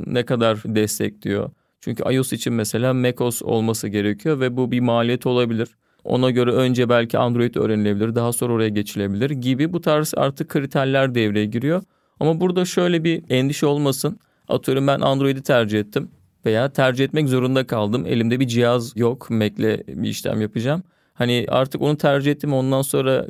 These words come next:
kesinlikle I O S'e veya diğer tarafa geçemeyeceğim şeklinde kesinlikle düşünmesinler. Şu günümüzde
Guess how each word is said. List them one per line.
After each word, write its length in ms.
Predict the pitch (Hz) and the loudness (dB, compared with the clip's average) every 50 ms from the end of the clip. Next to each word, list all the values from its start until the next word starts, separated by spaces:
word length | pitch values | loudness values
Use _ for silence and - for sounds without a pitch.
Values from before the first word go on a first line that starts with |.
| - | -6
kesinlikle 520 | - 127 120 - 135 139 135 - 120 120 123 | -6 -4 -4 -2 -4 -4 -2 -2 0 0 2
I 60 | 120 | 0
O 60 | 120 | 0
S'e 200 | - - 123 120 | 0 0 0 2
veya 220 | 117 120 120 113 | 2 2 2 2
diğer 200 | 117 120 123 127 | 2 2 2 2
tarafa 320 | 127 - 127 127 120 - 127 | 2 0 -2 -2 -2 -2 -2
geçemeyeceğim 800 | 117 117 120 117 - - 135 139 135 127 120 110 120 110 101 107 - _ _ _ _ _ _ _ | 0 0 -2 0 0 0 0 2 2 2 2 2 0 0 -2 -2 -8 _ _ _ _ _ _ _
şeklinde 340 | - - - 156 - 151 151 | -6 -4 -4 -2 -2 -2 -2
kesinlikle 480 | 151 - 135 135 - 160 160 151 135 | 0 -2 -2 -2 0 0 0 0 0
düşünmesinler. 800 | 131 127 - - 156 143 127 - - 107 107 113 120 - - - _ - | -2 -4 -4 -2 -2 -2 -2 -2 -4 -4 -2 -2 -2 -2 -4 -8 _ -18
Şu 360 | - - - - 147 139 127 | -16 -8 -2 0 0 0 2
günümüzde 720 | 120 123 123 131 135 139 139 139 135 139 147 151 165 - | 2 2 2 2 2 2 2 0 0 0 0 0 0 -2